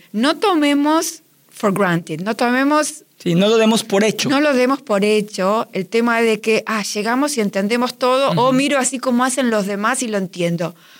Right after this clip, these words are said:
Speaker 1: O "Me siento un tarado porque no lo entiendo". No, es realmente un shock cultural enorme, eh, en relación a los países de donde venimos. Y es también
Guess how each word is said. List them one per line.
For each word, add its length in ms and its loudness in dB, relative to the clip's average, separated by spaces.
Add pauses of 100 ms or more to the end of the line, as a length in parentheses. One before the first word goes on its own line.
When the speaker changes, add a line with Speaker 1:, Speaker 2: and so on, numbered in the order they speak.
(160)
Speaker 1:
O 260 2
"Me 140 2
siento 240 -2
un 80 0
tarado 320 0
porque 220 -8
no 120 -4
lo 60 -4
entiendo". 500 -6
No, 600 0 (480)
es 220 -2
realmente 480 0
un 80 0
shock 300 -2
cultural 560 -2 (120)
enorme, 1000 -2 (520)
eh, 220 2
en 80 -4
relación 420 0
a 60 2
los 140 0
países 500 -2
de 60 -10
donde 300 -6
venimos. 680 -6 (540)
Y 160 2
es 140 -2
también 540 0